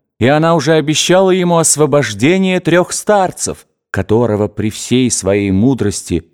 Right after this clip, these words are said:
и политическом опыте не мог добиться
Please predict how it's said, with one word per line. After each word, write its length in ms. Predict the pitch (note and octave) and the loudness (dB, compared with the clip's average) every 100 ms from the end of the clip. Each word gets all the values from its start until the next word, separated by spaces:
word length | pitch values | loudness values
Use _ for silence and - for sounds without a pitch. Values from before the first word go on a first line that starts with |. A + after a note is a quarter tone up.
| - | -2
и 140 | A#2 | -2
политическом 1000 | A#2 B2 C3 A#2+ C#3+ B2+ A2+ - G2+ G2+ | 0 0 0 0 -2 -2 -4 -2 -2 -2
опыте 600 | - F3+ - A#2 - E2 - _ - | 0 0 -2 -4 -2 -4 -6 _ 2
не 200 | C#3 C#3+ | 4 4
мог 240 | E3+ D3+ | 2 0
добиться 680 | C3+ C#3 E3+ F3+ - D#3 | 0 0 -2 -4 0 0